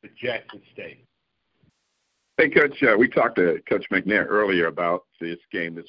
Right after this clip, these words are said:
Speaker 2: weekend. Of course, he's made it back to the swac championship game, and he's not looking at this game as a tune-up game. But for you, it's your season ender. So for you and your team, would this be considered your championship game to end the two thousand nineteen season?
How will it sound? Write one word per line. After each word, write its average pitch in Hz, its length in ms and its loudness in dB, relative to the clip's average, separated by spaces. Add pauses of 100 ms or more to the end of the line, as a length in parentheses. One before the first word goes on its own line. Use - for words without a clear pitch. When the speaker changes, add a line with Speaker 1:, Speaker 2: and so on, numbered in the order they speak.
Speaker 2:
weekend. 80 400 -14
Of 71 100 -18
course, 87 320 -10
he's 90 300 -14
made 90 180 -10
it - 80 -10
back 87 220 -10
to 78 80 -16
the 71 60 -18
swac 87 280 -12
championship 85 540 -12
game, 76 280 -10 (460)
and 80 80 -16
he's 92 160 -2
not 104 180 -4
looking 104 280 -6
at 87 100 -6
this 90 180 -12
game 87 200 -4
as 80 100 -10
a 78 80 -12 (140)
tune-up 101 280 -6
game. 78 340 -8 (440)
But 90 140 -4
for 95 80 -8
you, 120 140 0
it's 113 100 -4
your 95 80 -4 (100)
season 101 320 -4
ender. 87 320 -6 (580)
So 87 240 -2
for 90 120 -8
you 101 260 -8
and 107 100 -6
your 104 180 -6 (120)
team, 82 240 -10
would 85 220 -8 (180)
this 101 240 -4
be 98 140 -10
considered 92 420 -10
your 98 240 -4
championship 85 680 -12
game 80 420 -10
to 82 100 -10
end 76 120 -12
the 71 60 -20 (180)
two 92 100 -6
thousand 78 300 -2
nineteen 73 340 -10
season? - 320 -12